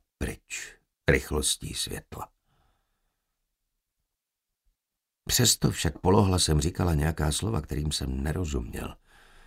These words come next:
Z rtů jí splynul jakýsi sykavý, téměř neslyšitelný zvuk a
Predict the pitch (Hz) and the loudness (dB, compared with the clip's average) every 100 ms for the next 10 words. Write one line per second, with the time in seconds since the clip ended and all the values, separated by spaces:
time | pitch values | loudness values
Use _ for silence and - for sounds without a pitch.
0 | - - _ - 92 98 104 85 82 76 | -20 -20 _ -4 4 6 6 4 6 6
1 | 73 71 - - 80 85 78 73 76 76 | 4 2 -2 2 2 4 4 2 0 -2
2 | - 71 - 101 - 90 69 67 69 67 | 0 2 4 4 2 0 2 0 0 0
3 | 69 - 67 82 - 104 95 80 - 73 | 0 -2 0 0 0 -2 -2 -4 -2 2
4 | 76 76 65 - - - - | 4 2 0 -2 -4 -8 -10